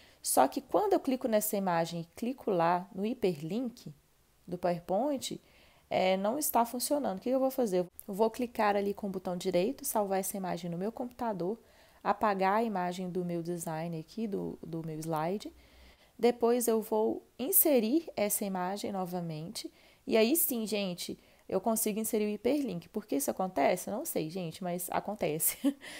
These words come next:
Para inserir links dentro do PowerPoint, o processo é o mesmo. A gente clica em inserir e nesse globinho escrito hiperlink.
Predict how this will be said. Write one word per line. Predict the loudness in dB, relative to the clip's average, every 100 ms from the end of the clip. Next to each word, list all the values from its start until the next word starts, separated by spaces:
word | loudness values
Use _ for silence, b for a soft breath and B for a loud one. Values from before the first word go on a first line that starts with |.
| B B B B
Para | 2 4
inserir | 4 4 6 6 6 0 -4 -10 -4
links | -2 -2 -4 -4 -4
dentro | -4 -6 -4
do | -4
PowerPoint, | -2 -2 -2 -2 -2 0 -6 -10 -14 b b
o | -2
processo | 2 4 4 4
é | 2
o | 2
mesmo. | 2 2 -2
A |
gente | -2 -4 -4 -2
clica | -2 -2 -4 -4 -4
em | -4 -4 -6 0
inserir | 2 4 4 2 -2 -8 -18 _ _ b b b b 2
e | 4 4 0 b b b 0
nesse | 4 4
globinho | 6 6 6 0 -2
escrito | -4 -4 -2 -2 -2 -8 -8 _ _
hiperlink. | 2 2 2 0 0 -4 -6 -12